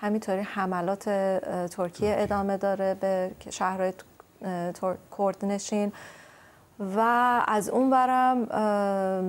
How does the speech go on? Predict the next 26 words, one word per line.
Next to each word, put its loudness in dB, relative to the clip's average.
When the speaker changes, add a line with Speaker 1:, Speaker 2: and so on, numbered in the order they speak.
Speaker 1:
کنگره 2
آمریکا 2
خیلی، 4
اه، 0
علنی 0
دیگه 2
با 2
آقای 0
ترامپ -2
وارد 2
چیز -6
شده -2
که 0
«آقا، -2
این -2
چه -4
کاری 0
بود 2
کردی؟» 0
خلاصه 2
داستان 2
همین، 2
حالا 0
تیتری -2
که 2
زده، 2